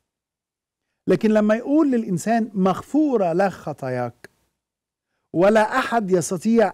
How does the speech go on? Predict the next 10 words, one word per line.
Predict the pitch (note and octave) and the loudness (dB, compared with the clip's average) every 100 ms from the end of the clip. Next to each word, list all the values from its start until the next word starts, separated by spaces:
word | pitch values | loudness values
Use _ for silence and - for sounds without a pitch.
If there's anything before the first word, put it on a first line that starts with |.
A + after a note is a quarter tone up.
| - | -2
أن | D#3+ D#3 | -2 0
يغفر | F#3+ - - D3+ | 0 -2 -6 -4
الخطايا | C3+ C#3+ - E3+ F3 D#3+ - - | -4 -8 -6 -2 0 -2 -4 -4
إلا | B3+ G3+ D#3+ C3+ B2 | 2 4 4 2 -4
شخص | - E3+ - - | -8 -8 -8 -10
الرب | C3 C#3 D#3+ D3 D3+ | -6 -4 -4 -6 -12
وحده، | B2 A#2+ F3 A#2+ _ _ _ _ _ _ _ _ _ _ D#3 | -10 -12 -16 -20 _ _ _ _ _ _ _ _ _ _ 0
يبقى | E3 G3 | 2 2
المشكلة | F#3 - - D4 | 0 -2 0 2
الكبيرة | A#3 - F#3+ F#3 C#3 C3 | 0 0 -2 0 0 -2